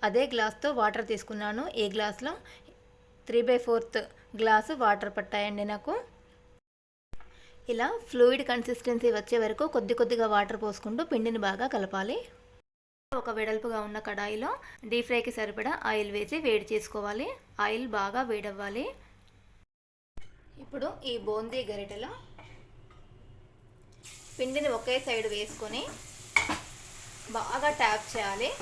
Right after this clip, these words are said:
అప్పుడే మనకు చిన్న చిన్న బూందీ వస్తుంది. బూందీ గరిట నూనె ప్యాన్కి టచ్ అవ్వకుండా గరిటెను మాత్రమే ట్యాప్ చేయాలి.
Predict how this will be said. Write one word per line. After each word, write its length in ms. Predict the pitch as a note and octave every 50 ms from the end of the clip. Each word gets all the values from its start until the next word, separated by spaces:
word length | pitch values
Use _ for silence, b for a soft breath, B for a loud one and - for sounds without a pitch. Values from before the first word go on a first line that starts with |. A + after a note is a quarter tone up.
| - - A#3+
అప్పుడే 240 | - - B3+ C#4 C#4+ B3+
మనకు 240 | A#3 A3 A3+ - D4 -
చిన్న 160 | C4+ A#3+ A#3 -
చిన్న 160 | C4 B3 A#3+ G#3+ G#3
బూందీ 320 | G#3+ G#3+ A3 G#3+ A3+ A#3 G#3 G3+
వస్తుంది. 400 | - - A3 G#3 G#3 A3 D4 G#4+ B4+ - - - A4 - - - A4 - - - - G#4+ - - - - - - - - - - - C4
బూందీ 280 | B3 A#3+ A#3+ A#3+ B3+ C4 A#3
గరిట 260 | A3+ G#3+ G3+ A3+ B3+ C#4+ C4+
నూనె 200 | B3 A#3+ B3 B3+ -
ప్యాన్కి 280 | C4 B3+ B3+ B3 C4 A#3 -
టచ్ 140 | B3+ - - B3
అవ్వకుండా 340 | A#3+ A#3 - G#3+ G#3+ B3+ C4 A#3
గరిటెను 340 | A#3+ B3+ A#3+ C4 C4 B3+ A#3 A3+
మాత్రమే 320 | A3 A3 - - C4 C#4+ - B3+
ట్యాప్ 180 | A3+ G#3+ - - -
చేయాలి. 340 | A3 G#3 G#3 G#3 G#3+ C4